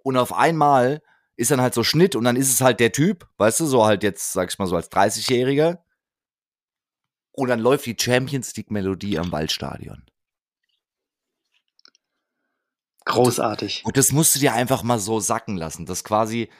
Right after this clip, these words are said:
Speaker 1: Eintracht Frankfurt nächstes Jahr in der Champions League spielt.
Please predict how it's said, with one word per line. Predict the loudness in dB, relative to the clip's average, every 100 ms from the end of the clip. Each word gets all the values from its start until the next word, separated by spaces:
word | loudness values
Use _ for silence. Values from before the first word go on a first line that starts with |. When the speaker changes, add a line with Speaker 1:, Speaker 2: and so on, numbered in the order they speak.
| _ _ _ _ -2
Speaker 1:
Eintracht | 0 0 0 -4 -2
Frankfurt | -4 -4 -4 -4 -2 -2 -4 _ _ _ _ _ _ _ _ -6
nächstes | -4 -2 -2
Jahr |
in | -2
der | -2
Champions | -4 -2 -2 -4 -4 -4 -4 -8
League | -10
spielt. | -12 -14 -18 -18